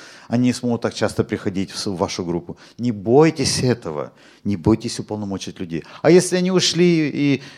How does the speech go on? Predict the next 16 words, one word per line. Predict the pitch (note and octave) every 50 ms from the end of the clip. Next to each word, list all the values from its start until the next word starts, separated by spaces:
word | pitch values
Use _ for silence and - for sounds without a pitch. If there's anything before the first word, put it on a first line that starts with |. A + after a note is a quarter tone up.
| - _ -
и | - D#3+
все, | D#3 - - - F#3+ F#3+ G3 F#3+ F#3 -
и | C3+
ушли, | C#3+ C3 - - - C3 C3+ B2+ - - - _ _ _ _ _ _ _
то | _ - E3
значит, | - E3+ E3 - E3+ - - _ _ _ _ _ _ _ _ _ _ _ _ _ -
вас | - C3+ D#3 D#3+ E3 - -
с | -
ними | F3 F3 F3
не | F3 F3
связывало | - - E3 F3 E3+ E3 E3+ E3 F3
ничего | F3 E3+ - - D#3+ E3
духовное, | D3+ D#3+ - - - F#3 F3+ E3 B2+ G2 E2+ D#2+
по | - - -
сути | - - E2+ D#2 F2
дела. | D2+ D2 D2+ C#2+ C2+ C2 -